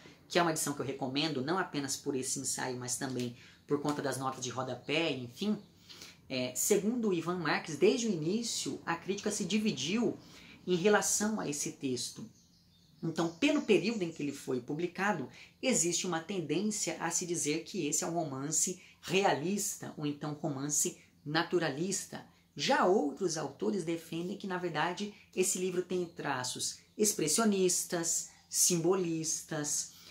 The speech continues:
é, outros dizem que, na verdade, ele é impressionista, como é o caso lá do, do Franco Batista. Então veja que existe uma grande,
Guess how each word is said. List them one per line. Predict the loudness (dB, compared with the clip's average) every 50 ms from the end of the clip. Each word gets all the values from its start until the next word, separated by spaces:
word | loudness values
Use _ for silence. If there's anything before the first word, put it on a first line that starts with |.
| -14 -6
é, | -2 0 0 4
outros | 6 6 6 6 6 2 -2 0
dizem | 2 2 2 2 0
que, | -2 -2
na | -2 -2 -2
verdade, | 0 0 -2 0 0 0 -2 -2 -2 -4 -6 -8 -10 -12 -16 -20 -12 _ -2
ele | 0 0 2 4 4
é | 2 2 0 -4 -2 2
impressionista, | 4 4 4 4 4 2 2 2 2 2 0 0 0 -2 -2 -2 -2 -4 -4 -4 -6 -8 -8 -8 -12 -18 _ _ -4
como | 0 2 2
é | 2
o | 2 2
caso | 0 -2 0 0 -2 -2 -4
lá | -4 -4 -4 -6 -6 -8
do, | -10 -6 -4 -4 -2 -2 -4 -6 -8
do | -6 -6 -6
Franco | -4 -4 -6 -6 -6 -6 -4
Batista. | -2 -2 -2 -4 -4 -6 -4 -4 -6 -6 -8 -8 -10 -10 -12 -20 -20 -14 _ -6
Então | -6 -2 0 0 0 2
veja | 6 6 6 6 6 4
que | 0 -2 -6 -6 -2 2
existe | 2 4 4 2 0 -2 0 0 0 0 0 0 0 0 0 -2 -4 -6
uma | -4 -4 0 0 0 0
grande, | 0 0 0 0 0 0 0 0 -2 -2 -4 -4 -4 -4 -4 -4 -2 -2 -4 -6 -8